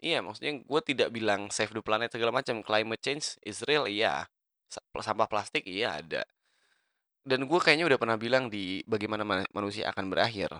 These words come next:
ya. Pengen sampah plastik gimana pun, bumi tidak akan hancur, ya. Yang akan hancur itu bukan bumi, tapi Homo sapiens. Jadi, you're not going to save the planet, gitu loh. You're saving yourself, ibaratnya. Ya,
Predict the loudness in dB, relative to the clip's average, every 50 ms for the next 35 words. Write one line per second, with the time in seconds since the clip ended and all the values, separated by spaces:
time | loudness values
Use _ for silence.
0 | -16 _ -2 0 0 0 -2 _ _ _ _ _ _ _ _ _ _ _ _ -4
1 | -2 -2 -2 0 0 0 0 0 0 -2 -2 -2 -4 -4 -2 -4 -4 -6 -4 -2
2 | -2 2 4 4 4 4 _ 0 -4 -4 -4 -6 -10 _ _ _ _ _ _ _
3 | _ -4 -2 -2 0 0 0 0 0 2 4 4 4 4 4 2 4 2 0 0
4 | 0 -2 -2 -2 -4 -6 -14 _ _ _ _ _ _ _ -2 -2 -2 -2 -4 _
5 | _ _ _ _ _ _ _ _ _ _ _ _ _ _ 2 4 4 4 4 2
6 | 2 2 4 2 0 2 0 0 0 0 0 -4 -6 -6 -8 -6 -4 -2 -2 -2
7 | -2 -2 -4 -4 -4 -6 -6 -8 _ _ _ _ _ _ _ _ _ _ _ _
8 | _ _ _ _ _ -10 -10 -8 -8 -8 -8 -8 -8 -6 -4 -4 -2 -2 -2 0
9 | 0 0 0 -2 -2 -4 -6 -6 -6 -8 _ _ _ _ _ _ _ _ _ _
10 | _ _ _ _ _ _ _ -2 0 0 0 0 -2 _ _ _ _ _ _ _
11 | _ _ _ _ -2 0 2 6 6 6 6 4 _ _ _ -8 -4 0 2 2
12 | 2 2 0 0 0 2 4 4 4 4 2 -2 -8 -4 0 2 2 2 2 2
13 | -2 -2 -2 -4 _ _ _ -12 -12 -8 -4 -2 0 0 0 0 0 0 2 2
14 | 4 4 2 2 0 0 -2 -6 -4 -4 -4 -2 -2 2 4 6 6 6 4 2
15 | -4 -6 -4 -2 -2 -2 -4 -6 -4 -2 -2 0